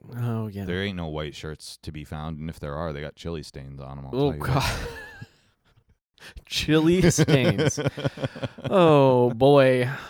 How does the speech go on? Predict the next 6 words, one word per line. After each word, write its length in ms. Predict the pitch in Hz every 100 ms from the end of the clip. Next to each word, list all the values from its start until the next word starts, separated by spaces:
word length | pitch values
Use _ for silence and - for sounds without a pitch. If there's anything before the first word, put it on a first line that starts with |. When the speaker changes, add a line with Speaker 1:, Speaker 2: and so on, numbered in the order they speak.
| - - _ -
Speaker 1:
Uh-oh. 640 | 143 - 113 117 117 117 - - 82 - 117 -
Speaker 2:
<laughs> 100 | 123 - 98 - 107 - - - - - - - - - - - - _
Speaker 1:
Chili 400 | - 135 113 98
stains. 640 | - 98 87 76 - - _ _ -
Speaker 2:
Oh, 240 | 87 82
man. 360 | 73 76 71 73